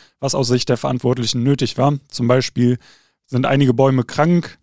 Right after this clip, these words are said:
wegen Trockenheit, Sturmschäden oder Pilzbefall. Da hat der E U V an verschiedenen Stellen einiges gefällt. Außerdem gibt's ganz praktische Gründe. Nicht nur,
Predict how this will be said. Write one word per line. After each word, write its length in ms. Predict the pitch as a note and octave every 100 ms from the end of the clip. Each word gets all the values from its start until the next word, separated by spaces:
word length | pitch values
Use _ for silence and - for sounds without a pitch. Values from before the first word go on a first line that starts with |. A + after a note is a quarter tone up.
| _
wegen 520 | C3 A#2+ A#2+ B2 A#2
Trockenheit, 500 | - C#3+ C3+ C3 A#2+
Sturmschäden 500 | C#3+ C#3 - C3+ C3
oder 160 | A2+
Pilzbefall. 640 | A2+ C#3+ - C3 - C#3+ C3+
Da 160 | A#2
hat 140 | B2 A#2+
der 280 | B2 -
E 80 | C3+
U 120 | C3
V 200 | B2 C#3+
an 100 | C3
verschiedenen 420 | B2 B2+ E3 C#3 B2+
Stellen 400 | - C3+ C#3 C3+ - - _ _
einiges 440 | - C#3 C#3 B2 -
gefällt. 460 | B2+ D3+ E3+ F3 - - _ _
Außerdem 380 | C3 C3+ C#3 C3+
gibt's 200 | C3+ -
ganz 200 | A#2+ B2
praktische 420 | - E3 D3 D3
Gründe. 520 | C3 C#3 C#3+ D3 D3 -
Nicht 300 | D#3 B2+ -
nur, 420 | B2+ C3 C3 C3